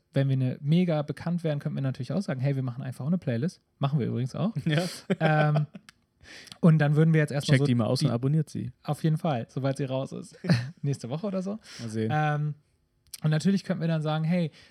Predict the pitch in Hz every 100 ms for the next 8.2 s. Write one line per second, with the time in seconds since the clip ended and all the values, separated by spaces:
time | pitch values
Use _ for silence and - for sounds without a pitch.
0 | _ 139 151 143 139 139 175 180 180 -
1 | 151 156 147 147 175 165 147 147 - 151
2 | 165 - 151 139 139 131 127 123 - -
3 | 107 107 120 135 147 139 127 170 - 151
4 | 147 139 127 123 131 131 - 127 120 117
5 | 117 - 175 180 170 160 156 - - _
6 | - 143 135 131 - 131 165 160 127 160
7 | 196 - 151 127 131 127 120 - 123 -
8 | 139 135